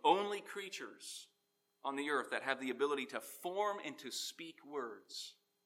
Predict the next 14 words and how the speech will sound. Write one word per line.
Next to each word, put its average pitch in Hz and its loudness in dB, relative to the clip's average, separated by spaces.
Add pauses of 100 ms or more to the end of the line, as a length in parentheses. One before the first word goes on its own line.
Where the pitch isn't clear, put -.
(1800)
Parrots 127 -4
may 120 -6
mimic 131 -6
a 123 -10
person, 165 -2
but - -20
they 127 -4
don't 127 -2
really 127 -6
grasp 120 -2
what 123 -4
is 117 -8
being 120 -8
said. 127 -2